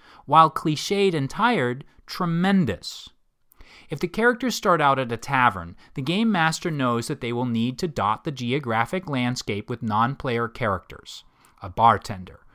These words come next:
waiters and waitresses, and patrons. They might also have to create a few sketchy individuals,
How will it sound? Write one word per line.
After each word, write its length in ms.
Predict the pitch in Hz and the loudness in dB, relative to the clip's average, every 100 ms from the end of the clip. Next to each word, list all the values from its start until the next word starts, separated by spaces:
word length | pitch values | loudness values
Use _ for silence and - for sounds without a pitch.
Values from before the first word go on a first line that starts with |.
| _ | _
waiters 400 | 104 110 123 113 | -4 0 0 2
and 140 | 117 113 | 2 4
waitresses, 720 | 113 113 104 - - - - - | 2 0 -6 -8 -14 -18 -20 -12
and 160 | 160 165 | -6 -2
patrons. 680 | 196 185 - 90 - - - _ _ _ _ _ _ - - | 2 2 0 -8 -8 -16 -20 _ _ _ _ _ _ -20 -6
They 100 | 165 | 0
might 220 | 185 208 | 2 6
also 420 | 208 220 214 240 | 6 6 4 4
have 260 | 185 156 - | 4 2 0
to 80 | 156 | -8
create 340 | - 131 131 | -4 -2 -2
a 40 | |
few 340 | 127 - 143 165 | -4 -4 -2 -2
sketchy 500 | - 143 127 - 131 | -2 -4 -4 -4 -4
individuals, 720 | 127 143 226 147 87 - | -4 -2 -2 -2 -8 -10